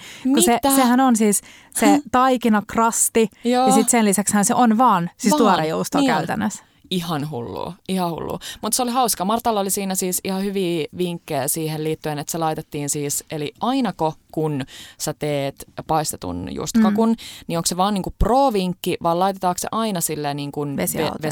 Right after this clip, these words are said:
Speaker 2: vesihauteeseen?
Speaker 1: Joo. Kyllä
Speaker 2: Joo,
Speaker 1: se
Speaker 2: tekeekö
Speaker 1: laitetaan,
Speaker 2: se
Speaker 1: koska
Speaker 2: sen,
Speaker 1: se
Speaker 2: että se ei, kun mä luin, että se,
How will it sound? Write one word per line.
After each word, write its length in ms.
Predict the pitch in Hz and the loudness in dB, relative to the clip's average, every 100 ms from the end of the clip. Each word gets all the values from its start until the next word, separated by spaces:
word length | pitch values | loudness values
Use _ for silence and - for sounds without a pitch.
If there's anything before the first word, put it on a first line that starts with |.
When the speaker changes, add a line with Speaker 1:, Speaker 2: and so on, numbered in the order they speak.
| - | -2
Speaker 2:
vesihauteeseen? 640 | - - - - - - 196 | -4 -6 -8 -8 -6 -4 2
Speaker 1:
Joo. 220 | 196 170 - _ _ _ _ - | 2 0 -6 _ _ _ _ 0
Kyllä 80 | 226 - | 2 4
Speaker 2:
Joo, 120 | 247 | 4
Speaker 1:
se 40 | |
Speaker 2:
tekeekö 220 | 226 277 | 4 2
Speaker 1:
laitetaan, 40 | 170 | 0
Speaker 2:
se 60 | |
Speaker 1:
koska 160 | 233 254 | 0 0
Speaker 2:
sen, 80 | 262 | 2
Speaker 1:
se 100 | 190 | 0
Speaker 2:
että 160 | 190 - | 0 -2
se 120 | 202 | -2
ei, 320 | 190 190 180 - - - - - - | -2 -2 -2 -6 -14 -20 -20 -16 -4
kun 140 | 190 | 0
mä 140 | 190 | 0
luin, 240 | 202 226 190 | 2 0 -2
että 160 | 170 | -2
se, 120 | - | -2